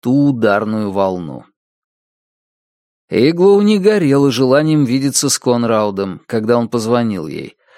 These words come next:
но в конце концов ей удалось уломать пообедать с ним в одном ресторане в центре. Она пришла туда вовремя, одетая в черное, как и при их первой встрече.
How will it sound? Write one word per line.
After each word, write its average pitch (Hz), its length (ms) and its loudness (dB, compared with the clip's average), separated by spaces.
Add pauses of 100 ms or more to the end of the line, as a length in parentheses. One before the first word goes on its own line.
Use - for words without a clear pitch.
(200)
но 190 300 0
в 160 80 -6
конце 180 380 0
концов 160 420 0
ей 165 120 2
удалось 160 560 0
уломать 113 480 -2
пообедать 127 500 -2
с - 100 -2
ним 135 160 0
в 110 60 -2
одном 127 300 0
ресторане 110 580 -2
в 98 60 -10
центре. - 600 -8 (800)
Она 127 420 0
пришла 131 420 0
туда 131 300 -2
вовремя, 90 840 -6
одетая 135 520 0
в - 80 -8
черное, 110 640 -2
как - 220 -6
и 113 60 -4
при 107 320 -2
их 147 220 -4
первой 110 360 -2
встрече. - 640 -8